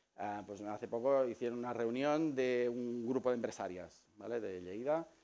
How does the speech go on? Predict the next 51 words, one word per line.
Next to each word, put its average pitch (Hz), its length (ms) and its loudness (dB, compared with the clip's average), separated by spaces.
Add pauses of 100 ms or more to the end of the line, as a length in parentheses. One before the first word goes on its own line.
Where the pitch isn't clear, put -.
(320)
<clears throat> 127 380 -2
son 117 120 0
empresarias 117 480 2
de 107 60 0
empresas 110 520 0
potentes 113 460 -2
de 120 100 2
Lleida 139 260 6
y 143 40 2
tal, 170 280 8 (420)
y 123 580 2
hacen 131 260 2
actividades 135 580 2 (140)
casi 113 260 0
cada 123 240 6
mes, 170 400 4
alquilando 127 380 0
un 127 60 -4
espacio 160 560 4
y, 151 360 2 (440)
ah, 107 340 2
trayendo, 120 320 2
por 117 120 -2
ejemplo, 113 140 -2
en 110 40 -4
este 113 160 -8
caso, 127 260 2
trajeron 107 340 -2
una 107 200 -6
coach 120 380 0
de 117 200 0
Tarragona 180 680 2 (520)
y 117 80 -6
estuvieron, 104 400 -4
están, 98 340 -6
pues, 90 160 -10
horita 92 240 -10
y 98 60 -8
media, 113 200 0
dos 110 180 0
horas 120 260 0
hablando 104 360 -4
con 104 120 -4
la 110 80 -4
coach 156 400 4
y 123 40 -4
tal, 156 280 6
y 117 40 -4
hacen 107 240 -6
sus - 220 -20
actividades. 73 580 -14